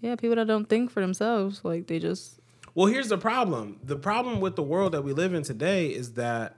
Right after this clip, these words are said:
Speaker 2: there is so much information, you can literally find anything to prove yourself right. It doesn't matter what you believe.
Speaker 1: Yeah.
Speaker 2: You can find anything that supports what you believe.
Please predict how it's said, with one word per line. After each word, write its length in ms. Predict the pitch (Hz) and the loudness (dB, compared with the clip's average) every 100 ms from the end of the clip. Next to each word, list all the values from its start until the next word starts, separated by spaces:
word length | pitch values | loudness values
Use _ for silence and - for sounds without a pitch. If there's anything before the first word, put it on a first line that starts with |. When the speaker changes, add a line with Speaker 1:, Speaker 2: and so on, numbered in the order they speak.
| - _ _ _ _ _ _ _ _ _ _ _ _ _ _ _ _ _ _ _ _ _ | -20 _ _ _ _ _ _ _ _ _ _ _ _ _ _ _ _ _ _ _ _ _
Speaker 2:
there 340 | 123 127 170 156 | -6 4 6 6
is 220 | 135 131 | 4 2
so 420 | - - 196 233 | 4 6 6 8
much 240 | 220 180 143 | 6 4 4
information, 840 | 165 151 135 160 175 - 117 117 | 0 2 2 4 4 2 -2 0
you 100 | 139 | -2
can 300 | 151 147 127 | 0 0 2
literally 460 | 143 175 190 185 175 | 4 6 6 6 4
find 500 | - 147 131 120 - - | 2 0 0 0 -4 2
anything 540 | 175 175 147 127 120 | 4 6 4 0 0
to 100 | 123 | -2
prove 340 | 113 - 156 143 | 0 4 4 4
yourself 380 | 131 135 117 | 2 2 2
right. 320 | 110 113 87 - - - - | 2 -2 -2 -10 -20 -20 -4
It 140 | 131 160 | 2 6
doesn't 320 | 208 175 151 | 6 8 6
matter 300 | 143 123 113 | 6 6 2
what 380 | 113 165 196 165 | 4 4 4 0
you 80 | |
believe. 440 | 117 104 90 80 98 - | 0 0 -4 -8 -12 -4
Speaker 1:
Yeah. 220 | 185 185 | -2 2
Speaker 2:
You 140 | 147 | 6
can 220 | 190 185 147 | 6 6 4
find 580 | - 156 175 180 147 123 | 2 2 4 4 2 -2
anything 960 | 113 170 208 208 147 127 117 110 113 113 | 0 4 6 6 2 0 -2 -4 -4 -2
that 200 | 131 120 | 0 0
supports 600 | 127 117 - 170 147 120 | -4 -4 -4 -4 -4 -6
what 320 | 131 151 156 | -2 -2 -2
you 80 | 143 | -2
believe. 440 | 147 226 208 160 | -2 -4 -8 -12